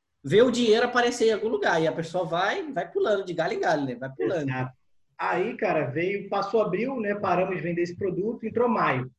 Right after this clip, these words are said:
Speaker 2: né? Entrou maio, a gente já tava no sexto produto, se eu não me engano, ali, quinto ou sexto produto, né?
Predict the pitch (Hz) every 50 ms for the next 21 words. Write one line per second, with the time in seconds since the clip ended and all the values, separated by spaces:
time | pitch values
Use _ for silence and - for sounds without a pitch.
0 | - - - - - 127 139 147 - - _ _ _ _ _ _ _ _ _ 127
1 | 143 151 147 202 196 190 175 170 170 180 190 208 208 208 - 190 185 190 190 180
2 | 185 196 196 185 165 - - 208 202 202 - - - 196 180 156 156 180 180 180
3 | 175 - 175 165 165 165 160 147 143 151 151 151 151 139 143 143 131 131 - 226
4 | 254 254 - 262 240 214 - - 214 208 - - - 202 196 165 131 147 143 139
5 | - 147 147 151 156